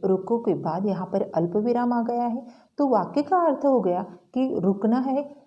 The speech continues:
और खेलने के लिए मना किया है। दूसरा वाक्य है, रुको मत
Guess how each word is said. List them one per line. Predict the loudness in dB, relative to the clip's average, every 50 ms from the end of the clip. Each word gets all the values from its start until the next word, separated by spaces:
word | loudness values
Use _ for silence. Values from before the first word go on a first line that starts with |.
| _ -2
और | 0 2 2 2 0 -4 -12 -14 -14 -16 _ _ _ _ -10 -4
खेलने | 0 2 4 4 4 4
के | 2 0
लिए | 0 0 2 2
मना | 2 2 2 0 -2 -4
किया | -6 -6 -6 -4 -4 -4
है। | -4 -6 -8 -12 -16 _ _ -20 -12 -4 0
दूसरा | 2 2 2 2 2 2
वाक्य | 2 2 0 0 -2 -2
है, | -2 -2 -2 -4 -6 -18 -8 _ 2
रुको | 4 4 2 2 4 2 4 4
मत | 4 4 4 4 4 4 4 2 -2 -6 -10